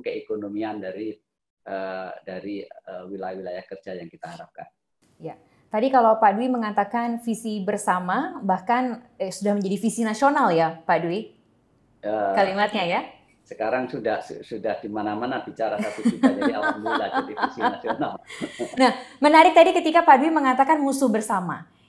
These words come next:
Speaker 2: Jadi Pak Dwi mengajak juga S K K Migas untuk kemudian bertransformasi dengan kalimatnya adalah musuh bersama.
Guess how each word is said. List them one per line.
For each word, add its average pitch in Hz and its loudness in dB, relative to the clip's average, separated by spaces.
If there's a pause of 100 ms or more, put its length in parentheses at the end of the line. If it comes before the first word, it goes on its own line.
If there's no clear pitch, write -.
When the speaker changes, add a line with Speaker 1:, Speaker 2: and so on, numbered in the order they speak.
(160)
Speaker 2:
Jadi 254 2
Pak 247 8
Dwi 311 0
mengajak 240 0
juga 220 4
S 269 0
K 233 2
K 226 -2
Migas 208 -2
untuk 214 -2
kemudian 214 -2
bertransformasi 202 -4 (760)
dengan 220 2
kalimatnya 226 0
adalah 220 2
musuh 220 -2
bersama. 185 -2